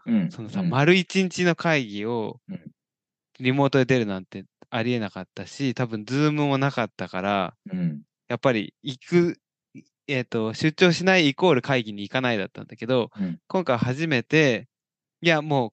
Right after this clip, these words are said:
Speaker 2: 九時から五時まで会議がありますと。
Speaker 1: うん。
Speaker 2: で、全部Zoomで入ってるし、画面に参加者映してるから、リモートの人も入れますっていう風に言われてたから、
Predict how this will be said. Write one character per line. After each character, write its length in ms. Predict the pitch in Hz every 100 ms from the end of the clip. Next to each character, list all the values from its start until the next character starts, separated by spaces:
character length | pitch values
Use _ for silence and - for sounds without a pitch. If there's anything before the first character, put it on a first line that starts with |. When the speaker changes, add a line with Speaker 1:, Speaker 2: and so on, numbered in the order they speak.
| -
Speaker 2:
九 160 | 185
時 180 | 151 143
か 140 | 180
ら 140 | 185 131
五 180 | 135 127
時 100 | 117
ま 100 | 101
で 120 | 92
会 320 | - 120 104
議 140 | 98 101
が 180 | 104 - _
あ 100 | 110
り 120 | 104
ま 160 | 104 98
す 140 | -
と。 60 | - - _
Speaker 1:
う 60 | 104
ん。 160 | 85 76 _ _ _ _
Speaker 2:
で、 140 | - 165
全 380 | 135 180 151 131
部 400 | 147 127 104 - _ _ _
Zoom 340 | 127 120 110 110
で 240 | 104 104 -
入 280 | - 127 113
っ 40 | _ -
て 100 | 98
る 140 | 90 _
し、 320 | - 156 127 - -
画 120 | 110
面 280 | 110 107 104
に 180 | 104
参 200 | - 117
加 120 | 107 104
者 100 | 107
映 220 | 104 113
し 120 | -
て 100 | 113
る 100 | 104
か 140 | -
ら、 240 | 131 139 107 - _ _
リ 100 | 127
モ 120 | 117
ー 40 | 110
ト 100 | 104
の 100 | 101
人 180 | -
も 100 | 156
入 240 | 117 120 120
れ 80 | 113
ま 140 | 120
す 120 | - -
っ 40 |
て 100 | 107
い 120 | 104
う 40 | 107
風 160 | 135
に 100 | 110
言 100 | 107
わ 80 | 117
れ 100 | 123
て 120 | 139
た 100 | 123
か 120 | 107
ら、 280 | 139 147 110